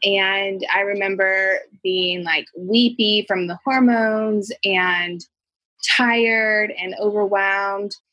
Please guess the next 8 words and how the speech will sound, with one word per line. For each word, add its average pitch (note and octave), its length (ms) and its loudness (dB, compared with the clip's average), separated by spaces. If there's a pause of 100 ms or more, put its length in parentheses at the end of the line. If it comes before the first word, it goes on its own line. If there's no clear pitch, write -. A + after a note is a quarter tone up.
(300)
And F#3 280 2
then F#3 220 0
also, F3+ 500 2
like, F3 280 0 (300)
waking F#3 400 2
up F3 220 0
in F3 140 -6
puddles F3+ 520 -2